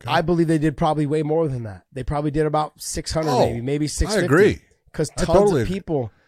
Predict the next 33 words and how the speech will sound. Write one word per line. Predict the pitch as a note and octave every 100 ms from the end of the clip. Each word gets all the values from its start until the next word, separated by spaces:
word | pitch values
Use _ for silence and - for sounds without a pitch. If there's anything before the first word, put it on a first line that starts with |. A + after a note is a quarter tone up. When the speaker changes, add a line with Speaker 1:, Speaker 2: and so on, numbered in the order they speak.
| _
Speaker 2:
tons | - D#3+ E3+ D#3+
Speaker 1:
Yeah. |
Speaker 2:
of | F3
people | D#3+ D#3 E3 D#3
were | D#3+
streaming | - - D3+ D3+
it. | D3+ C3+
Tons | D3+ D#3
of | D#3+
people | D#3+ F3+
stayed | D#3+ - E3+
Speaker 1:
I | D#3 D#4
Speaker 2:
up. |
Speaker 1:
was | D#4
Speaker 2:
Tons |
of | B3+
Speaker 1:
watching | A#3+ A#3+ A#3
it | A3
on | G3+ F#3
my | F3
phone. | E3 E3 B2 D#2+
Come | - G#3+
on. | B3+ F3
Speaker 2:
There | D3
you | F#3+
go. | A3+ G#3+ B2+ G#2
Speaker 1:
<laughs> | A#2
You | D3
know, | F3
Speaker 2:
So, | F#3 E3+
Speaker 1:
let's | E3+ -
be | G3
honest. | A3 A3+ G2+ -